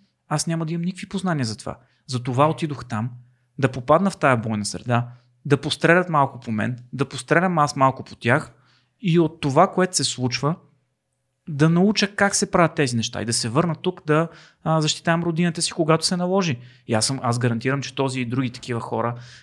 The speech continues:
а, като него, аз съм сигурен, че има много хора, които отдавна не са в редиците на армията, че, че ако се случи нещо в България, това ще са първите хора, които ще застанат на предна линия. Независимо, че няма да им бъде платено за това, даже няма и да ги повикат.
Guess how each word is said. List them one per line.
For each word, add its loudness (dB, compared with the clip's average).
а, -2
като -2
него, 0
аз 0
съм -2
сигурен, -2
че -6
има -4
много -2
хора, 0
които -6
отдавна 2
не 0
са -2
в -10
редиците -6
на 0
армията, -4
че, -20
че -4
ако 0
се -10
случи -4
нещо -6
в -8
България, 0
това 0
ще -4
са -10
първите 0
хора, -4
които -8
ще -8
застанат -6
на -8
предна 0
линия. -2
Независимо, 0
че -10
няма -2
да -4
им -4
бъде -2
платено -2
за -4
това, -2
даже -2
няма -2
и -4
да -6
ги -10
повикат. -10